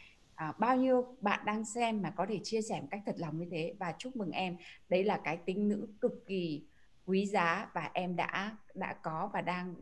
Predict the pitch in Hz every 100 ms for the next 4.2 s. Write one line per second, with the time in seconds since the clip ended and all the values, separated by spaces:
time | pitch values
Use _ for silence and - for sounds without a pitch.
0 | - - 170 165 - 175 156 165 170 160
1 | 160 175 180 170 170 - - - - 175
2 | 156 151 - - - - - - 180 175
3 | 202 202 202 190 190 160 175 - 208 208
4 | 196